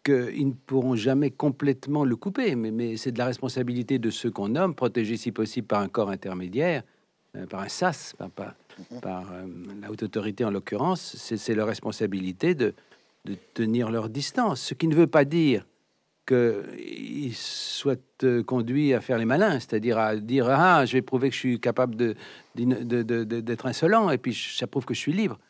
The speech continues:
Speaker 1: Ni à l'idée de faire un ghetto qui soit pas, qui soit protégé contre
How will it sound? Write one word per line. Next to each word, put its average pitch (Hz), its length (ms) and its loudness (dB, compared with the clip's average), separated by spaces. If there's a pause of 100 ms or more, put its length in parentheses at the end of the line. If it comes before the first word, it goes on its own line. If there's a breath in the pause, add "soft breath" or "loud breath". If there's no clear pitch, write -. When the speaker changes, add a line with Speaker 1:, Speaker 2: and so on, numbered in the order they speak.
(280)
Speaker 1:
Ni 139 340 4
à 131 40 2
l'idée 123 240 4
de - 40 -8
faire 127 140 2
un 117 80 2
ghetto 131 460 4
qui 123 140 -6
soit 110 140 0
pas, 110 220 2 (600)
qui 113 100 -10
soit 107 280 -2 (280)
protégé 110 560 0
contre 104 400 -4